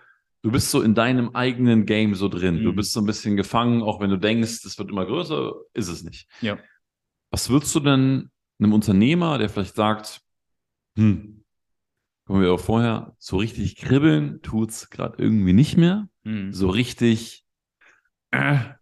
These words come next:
Speaker 1: ist es grad auch nicht. Es ist gut, es macht Spaß, es verdient Geld, aber so vom
Speaker 2: Mhm.
Speaker 1: Hocker hauen tut's mich nicht.
Speaker 2: Mhm.
Speaker 1: Wie kriegt so jemand hin,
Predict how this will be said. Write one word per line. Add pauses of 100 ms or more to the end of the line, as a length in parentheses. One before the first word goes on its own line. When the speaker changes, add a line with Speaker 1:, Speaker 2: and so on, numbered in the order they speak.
(260)
Speaker 1:
ist
es
grad
auch
nicht.
Es
ist
gut,
es
macht
Spaß,
es
verdient
Geld,
aber
so (460)
vom
Speaker 2:
Mhm.
Speaker 1:
Hocker
hauen
tut's
mich
nicht. (160)
Speaker 2:
Mhm.
Speaker 1:
Wie
kriegt
so
jemand
hin,